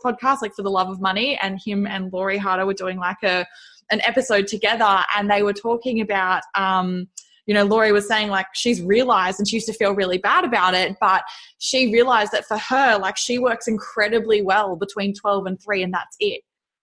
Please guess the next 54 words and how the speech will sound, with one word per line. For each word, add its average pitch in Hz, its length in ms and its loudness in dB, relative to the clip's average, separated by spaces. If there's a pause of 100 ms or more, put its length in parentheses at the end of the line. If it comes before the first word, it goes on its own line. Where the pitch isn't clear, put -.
(120)
Like, 208 220 0
that 214 180 2 (120)
is 220 240 -2
the 214 100 -2
time 202 320 -4
when 190 140 -6
she 202 260 0
is 196 140 -4
just 202 260 -10
so, 208 220 0
like, 202 280 -2
in 208 180 -4
flow, 190 340 -2
like, 185 200 -2
it's - 220 -14
easy 214 360 -4
for 202 120 -10
her. 190 380 -2 (240)
She - 140 -8
gets - 280 -2
so 220 180 2
much - 220 -4
done 196 140 -2
in 196 80 -2
those 190 240 -6
three 190 160 0
hours. 190 340 0
But - 100 -4 (120)
after 208 260 -4
she 220 140 -8
sort 202 200 -6
of 185 80 -8
reaches 196 320 -6
that 185 140 -8 (120)
three 190 140 -4
o'clock 185 340 -8
point, 240 200 -2
she's 220 100 -6
like, 214 180 -2
"I 254 80 4
can 285 160 -6
keep 415 280 2
pushing 247 320 0
it 220 140 -2
if 185 220 -4
I 180 360 2 (400)
want, 214 380 -2
if 240 140 4
I 190 80 2
really 220 320 4
try, 202 340 2
but 240 120 0
it's 233 180 2
never 226 340 2